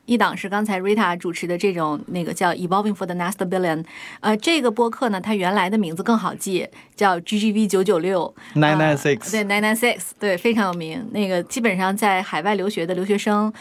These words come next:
Speaker 1: 或者是关注中国创投市场的这些，这个外国人都听过这档节目，它是个英文的播客。然后我们是中英两档播客，我们其实在美国还有一档播客叫 Founders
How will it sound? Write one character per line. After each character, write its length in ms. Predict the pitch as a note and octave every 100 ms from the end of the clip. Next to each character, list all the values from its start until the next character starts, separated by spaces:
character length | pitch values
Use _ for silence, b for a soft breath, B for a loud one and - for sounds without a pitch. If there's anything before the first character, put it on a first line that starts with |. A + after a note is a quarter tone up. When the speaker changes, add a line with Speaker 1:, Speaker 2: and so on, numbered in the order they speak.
| B
Speaker 1:
或 160 | - A3
者 120 | F#3+
是 120 | F3
关 300 | F3+ A#3+ A#3+
注 180 | A#3+ A#3+
中 220 | F#3 A3
国 160 | A3 F#3
创 240 | - A3+
投 140 | G3+ F3+
市 160 | -
场 280 | G#3+ F#3 C#3+
的 320 | D3 D#3+ D#3+ E3 B B
这 120 | -
些， 380 | F#3 G3 F#3 F#3
这 140 | F3+ E3+
个 100 | E3
外 160 | B3
国 140 | F#3 E3
人 200 | C#3 F3
都 120 | G#3
听 180 | - A3
过 180 | G#3 - -
这 100 | G3
档 140 | D#3+
节 160 | D#3 D#3+
目， 180 | D#3 - B B
它 120 | G#3
是 100 | G#3
个 60 | G3
英 180 | F#3 G#3+
文 140 | E3
的 40 |
播 160 | D3 D3
客。 280 | - - - B B
然 120 | G3+
后 60 | A#3
我 100 | G#3
们 160 | D#3+ F#3+
是 300 | G#3 F#3 F3
中 220 | A3 A#3
英 80 | A3+
两 120 | F3+
档 160 | G3
播 140 | D3+ E3
客， 180 | E3 F3
我 60 |
们 80 | G#3
其 60 | A#3
实 120 | C#4
在 140 | D4
美 160 | A3+ D#3
国 160 | F3
还 140 | F3+ G3
有 80 | A#3
一 60 |
档 200 | G3 B2
播 140 | F3+ F3
客 180 | -
叫 160 | F3+ E3
Founders 360 | E3+ G#3 G#3